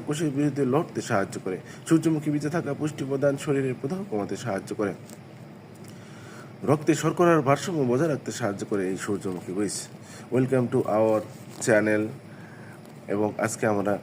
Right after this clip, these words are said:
সূর্যমুখী বীজের বারোটি উপকারিতা নিয়ে আলোচনা করব।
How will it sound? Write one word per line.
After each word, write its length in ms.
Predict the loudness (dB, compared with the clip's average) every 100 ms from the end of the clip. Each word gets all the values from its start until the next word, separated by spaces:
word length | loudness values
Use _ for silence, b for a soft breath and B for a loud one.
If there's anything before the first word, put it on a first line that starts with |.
| -4
সূর্যমুখী 380 | -4 0 0 -2
বীজের 260 | -4 -2 -2
বারোটি 400 | -2 -2 -2 -4
উপকারিতা 440 | -6 -4 -4 -2
নিয়ে 140 | -4 -4 -6
আলোচনা 320 | -6 -4 -6 -4
করব। 260 | -4 -6